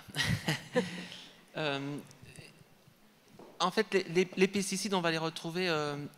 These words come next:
un peu partout dans notre environnement. C'est-à-dire qu'on va les retrouver dans l'eau,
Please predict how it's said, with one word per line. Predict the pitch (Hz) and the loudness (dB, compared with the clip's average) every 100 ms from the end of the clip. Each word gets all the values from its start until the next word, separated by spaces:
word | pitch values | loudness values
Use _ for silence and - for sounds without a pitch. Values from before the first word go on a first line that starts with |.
| - - - | -20 -8 0
un | 170 | 2
peu | 196 | 4
partout | 190 - | 2 2
dans | 190 | 0
notre | 180 170 175 | 0 0 -2
environnement. | 170 175 185 160 | 0 2 2 0
C'est-à-dire | 156 165 160 170 | -2 -4 0 0
qu'on | - 170 - | 0 0 0
va | 165 175 | 2 4
les | 170 | 4
retrouver | 170 - 165 170 | 2 -2 -2 0
dans | 156 | 0
l'eau, | 156 160 | 2 2